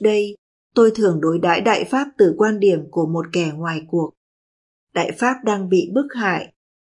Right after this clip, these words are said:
nhưng trong tư tưởng tôi đã nghĩ gì? Tôi đã làm gì? Tôi nghĩ đến sự ích kỷ của mình và sự tà ác, vị tư của cựu thế lực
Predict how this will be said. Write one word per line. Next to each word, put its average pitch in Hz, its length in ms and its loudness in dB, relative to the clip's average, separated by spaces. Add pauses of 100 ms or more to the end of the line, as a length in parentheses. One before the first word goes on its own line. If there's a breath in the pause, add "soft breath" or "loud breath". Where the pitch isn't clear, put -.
nhưng 220 380 0
trong 226 300 -2
tư 233 200 2
tưởng 180 300 4
tôi 208 220 2
đã 190 160 2
nghĩ 196 260 -2 (100)
gì? 175 280 2 (800)
Tôi 220 220 6
đã 190 180 4
làm 220 300 -2
gì? 165 380 -2 (840)
Tôi 226 140 6
nghĩ 208 240 -2
đến 202 180 6
sự 226 220 4
ích 262 220 0
kỷ 175 280 2
của 170 200 -4
mình 165 320 -10 (100)
và 202 160 0
sự 196 360 0
tà 180 140 -2
ác, 233 320 -2 (420)
vị 208 320 2
tư 208 320 6
của - 200 -2
cựu 185 140 0 (100)
thế 170 160 -2
lực 220 260 2